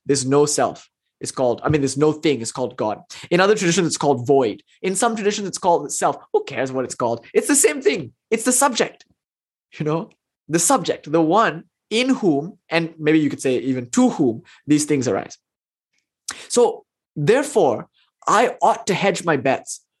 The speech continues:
with that which I'm sure of, meaning I should prioritize meditation. I should prioritize studying about the self,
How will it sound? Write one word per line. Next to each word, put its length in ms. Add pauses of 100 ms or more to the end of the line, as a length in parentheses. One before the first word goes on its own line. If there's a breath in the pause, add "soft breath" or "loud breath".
(140)
with 220
that 260
which 160
I'm 140
sure 400
of, 180
meaning 280
I 100
should 240
prioritize 480
meditation. 580 (260 loud breath)
I 100
should 180
prioritize 400
studying 460
about 240
the 60
self, 360